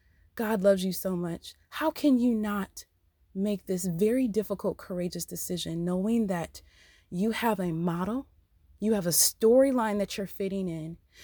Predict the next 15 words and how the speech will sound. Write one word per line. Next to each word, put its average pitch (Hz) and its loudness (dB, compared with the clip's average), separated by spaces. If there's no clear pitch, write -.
and 196 4
you 254 4
have 240 -2
a 190 0
God 175 0
who 214 0
is 175 2
with 185 0
you 147 -6
to - 0
make 190 4
that 160 -2
small 208 4
decision 233 4
of, 185 2